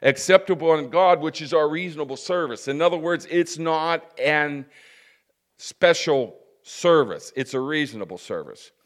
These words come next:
It would be like, the best way I can explain it is, it would be like their Sunday morning, Sunday night service, Wednesday night Bible study. You ought to set those days aside. But there are special days when we have revivals, and if you had something scheduled on that day, then,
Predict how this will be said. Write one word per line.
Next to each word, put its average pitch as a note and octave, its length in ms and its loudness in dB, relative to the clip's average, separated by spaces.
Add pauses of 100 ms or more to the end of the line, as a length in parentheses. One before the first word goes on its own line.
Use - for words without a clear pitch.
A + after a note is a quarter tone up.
(340)
It C3 100 -8
would B2 160 -8
be C#3 160 -6
like, B2 380 2 (720)
the B2 80 -20
best - 260 -4
way C3 120 2
I A2+ 40 0
can G#2 160 -12
explain D3+ 460 -10
it A2 100 -8
is, A2+ 220 -8 (240)
it C3+ 80 -6
would B2 160 -10
be B2 140 -8
like A#2 200 0
their A2+ 140 -6
Sunday B2+ 300 -6
morning, B2 380 -8
Sunday A#2+ 360 -6
night A2+ 240 -8
service, G#2+ 360 -8
Wednesday A2 300 -12
night G#2 220 -10
Bible G#2+ 240 -2
study. F#2+ 300 -8
You G2+ 180 -10
ought A#2 140 -2
to A2 60 -10
set - 260 -12
those G#2 200 -12
days G2+ 380 -4
aside. F2 520 -6 (440)
But B2+ 160 -8
there C3 120 0
are B2 60 -4
special C#3 420 -6
days A2+ 320 -4
when G#2 140 -14
we G#2 140 -12
have G2+ 200 -6
revivals, A2+ 600 -6
and A2 100 -10
if A2+ 200 -12
you A2+ 100 -8
had A#2 220 -4
something A#2 420 -12
scheduled A2+ 460 -8
on G#2+ 140 -8
that G2+ 180 -10
day, A2 220 -4
then, G#2 260 -6